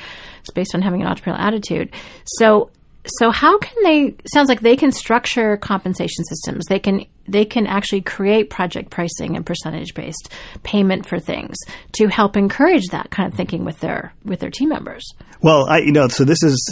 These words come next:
Speaker 2: so funny that
Speaker 1: That'd
Speaker 2: we're
Speaker 1: be
Speaker 2: talking
Speaker 1: enlightened.
Speaker 2: about this. Well, it's doable, and, uh, I was, I just presented something the other day in front of a bunch of employers where I suggested that,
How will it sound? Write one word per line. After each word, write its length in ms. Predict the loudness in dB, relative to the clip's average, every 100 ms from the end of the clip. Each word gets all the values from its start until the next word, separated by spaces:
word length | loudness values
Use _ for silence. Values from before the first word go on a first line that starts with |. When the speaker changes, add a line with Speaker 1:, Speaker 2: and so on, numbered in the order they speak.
| 0
Speaker 2:
so 120 | 0
funny 260 | 4 4 4
that 80 |
Speaker 1:
That'd 100 | 4
Speaker 2:
we're 60 | 4
Speaker 1:
be 40 |
Speaker 2:
talking 300 | 6 6 6
Speaker 1:
enlightened. 140 | 4 2
Speaker 2:
about 100 | 0
this. 160 | -2 -6 -10 -14 -16 -8 4
Well, 360 | 6 6 2 -4 0
it's 240 | 2 2
doable, 640 | 2 4 6 6 6 6 4
and, 260 | 4 4
uh, 220 | 6 6 6
I 120 | 4
was, 260 | 6 2 2
I 140 | 2
just 160 | 2 2
presented 400 | 2 4 2 2
something 280 | 2 4 6
the 100 | 6
other 140 | 4
day 180 | 4 2
in 80 | 2
front 240 | 0 -2
of 240 | -2 -4 -4
a 80 |
bunch 240 | -2 -2 -2
of 80 | -4
employers 560 | -2 2 2 2 0 -6 -20 -20 -20 -4
where 140 | 2 4
I 60 |
suggested 680 | 4 2 4 4 2 2 2
that, 360 | 4 2 2